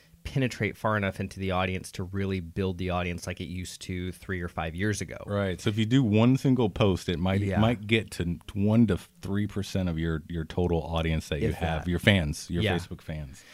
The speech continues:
Speaker 1: And that's something that changed back in twenty eighteen. And so it's something to look out for, uh, moving forward. You definitely have to, if you're wanting to build your audience, um, you have to run campaigns, particularly like campaigns,
Speaker 2: Right.
Speaker 1: um, because it's a way to target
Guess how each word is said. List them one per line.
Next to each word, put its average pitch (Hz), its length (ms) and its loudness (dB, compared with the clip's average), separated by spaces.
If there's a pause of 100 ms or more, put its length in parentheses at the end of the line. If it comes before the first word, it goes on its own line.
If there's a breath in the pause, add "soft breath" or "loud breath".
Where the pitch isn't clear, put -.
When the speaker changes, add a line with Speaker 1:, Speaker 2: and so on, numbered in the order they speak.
(160 loud breath)
Speaker 1:
And 123 100 0
that's 156 140 2
something 151 240 0
that 113 100 0
changed 110 340 -2
back 101 200 2
in 98 100 -4
twenty 104 260 -2
eighteen. 95 600 -2
And 104 180 -2
so 104 380 4
it's 98 180 -2
something 113 300 -4
to 101 140 -6
look 95 200 -2
out 117 200 -2
for, 95 420 -2 (380 loud breath)
uh, 90 200 0
moving 98 320 0
forward. 113 400 0
You 95 120 -4
definitely 101 560 -2
have 95 380 -6
to, - 140 -6 (120)
if 87 120 -8
you're 92 100 -4
wanting 98 340 0
to 113 80 -4
build 98 240 -2
your 92 180 -4
audience, 87 680 -4 (400 loud breath)
um, 90 160 -6
you 92 140 -6
have 101 380 -8
to 113 80 -4
run 95 260 -4
campaigns, 90 720 -8
particularly 90 640 -8
like 90 380 -2 (100)
campaigns, 80 720 -8 (200 soft breath)
Speaker 2:
Right. 78 260 -2
Speaker 1:
um, 95 220 0
because 95 260 -4
it's 98 140 -6
a 101 40 0
way 101 280 0
to 98 300 -6
target 127 800 0